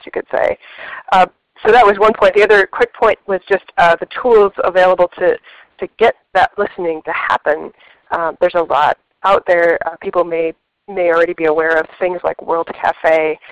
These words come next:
um, and unconferencing. Uh, unconferencing is a process where you get a, a group of people together based on a theme, like you just, like you would do for a conference, except the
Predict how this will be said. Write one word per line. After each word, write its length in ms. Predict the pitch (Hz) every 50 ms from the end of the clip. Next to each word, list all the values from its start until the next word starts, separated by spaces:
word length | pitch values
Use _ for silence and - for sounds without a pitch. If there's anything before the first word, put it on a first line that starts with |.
| - - - _ _ _
um, 300 | 170 165 160 151 160 156 - _ -
and 240 | 170 170 165 160 - _ _ 180
unconferencing. 1120 | 180 185 190 185 - - - 170 170 - - 175 165 165 - _ 160 151 151 160 170 180 _ _ - - - _ _ -
Uh, 240 | - - - 156 - - -
unconferencing 800 | 185 185 180 170 - - 180 170 - 175 175 - - 165 160 160
is 60 | 160 -
a 60 | -
process 400 | - - - - - - - 190 - -
where 320 | 170 165 165 165 170 - - _ _
you 180 | 175 180 180 - -
get 200 | 175 170 - - - 185
a, 240 | 175 165 170 160 - _ _ _ -
a 80 | 180 175
group 240 | - - 202 202 -
of 100 | - -
people 240 | - 233 - 214 214
together 440 | - 214 202 185 175 180 185 180 -
based 220 | 175 175 - - -
on 140 | 165 160 165
a 40 | - _
theme, 240 | 214 202 208 208 196
like 220 | 170 175 - -
you 80 | 180 175
just, 180 | - 180 - _ _ _ _ _ -
like 180 | 175 175 - -
you 80 | 165 165
would 140 | 175 170
do 140 | - 180 190 -
for 100 | - -
a 60 | 190 -
conference, 460 | - - 180 190 - - 320 320 - - _ - - - - - - -
except 360 | - - - 202 180 - _
the 60 | 190